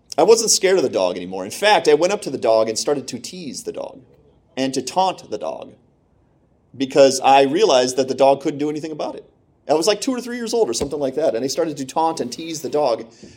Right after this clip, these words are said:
because I realized the, the threat was gone. Even though he was barking and making some noise, maybe he wasn't, maybe he <laughs> wasn't out of breath, but he was,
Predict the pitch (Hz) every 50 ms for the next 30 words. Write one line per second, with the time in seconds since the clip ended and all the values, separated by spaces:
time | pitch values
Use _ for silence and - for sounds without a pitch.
0 | _ _ _ 147 165 175 180 175 160 175 233 285 254 214 156 - - 165 151 -
1 | - - - - - 131 143 - - 185 226 269 269 180 143 - - 87 62 120
2 | - - - _ _ - 175 190 214 214 208 202 220 214 196 156 131 180 185 220
3 | 220 220 175 151 143 147 160 175 175 175 175 160 - 151 143 151 165 175 135 117
4 | - 120 117 113 117 110 101 107 104 104 104 90 - - 104 104 104 104 120 -
5 | - 143 - - - - _ _ _ _ _ _ _ - 107 107 101 101 101 104
6 | 104 107 107 - - 117 151 190 208 170 151 - -